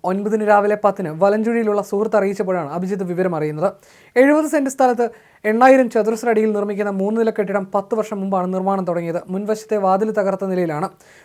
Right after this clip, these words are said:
മുറിക്കുള്ളിൽ പെയിന്റ് വാരി തേച്ചും ചിത്രങ്ങൾ വരച്ചും വികൃതമാക്കിയിരുന്നു. പരാതിയിൽ കേസെടുത്ത പത്തനംതിട്ട പോലീസ് ഫോറൻസിക് സംഘത്തെയും ഡോഗ് സ്ക്വാഡിനെയും സ്ഥലത്തെത്തിച്ച് പരിശോധന നടത്തി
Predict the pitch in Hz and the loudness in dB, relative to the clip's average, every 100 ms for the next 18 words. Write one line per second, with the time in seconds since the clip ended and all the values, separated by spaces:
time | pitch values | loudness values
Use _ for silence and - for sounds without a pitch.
0 | - 277 302 302 277 262 - 220 247 262 | 2 4 4 4 2 2 4 4 4 4
1 | 233 226 220 220 196 202 196 226 226 208 | 4 4 0 -2 -6 -8 -6 -2 0 0
2 | 190 196 175 165 190 190 156 165 160 185 | 0 -6 -4 -2 -2 -2 -4 -6 -6 -8
3 | - _ _ _ _ _ _ - 196 196 | -12 _ _ _ _ _ _ 2 6 6
4 | 208 214 214 202 208 196 202 196 214 214 | 4 2 0 0 0 0 0 -2 -2 -2
5 | 208 202 220 - - 190 202 196 220 - | 0 0 0 -4 0 4 4 0 -8 -6
6 | 202 202 190 139 147 208 214 - 214 208 | -4 -2 -4 -6 0 0 0 2 2 2
7 | 214 202 202 208 202 196 202 196 196 214 | -6 -2 -2 -2 -4 -4 -2 -2 0 -2
8 | 202 190 196 | -2 -4 -6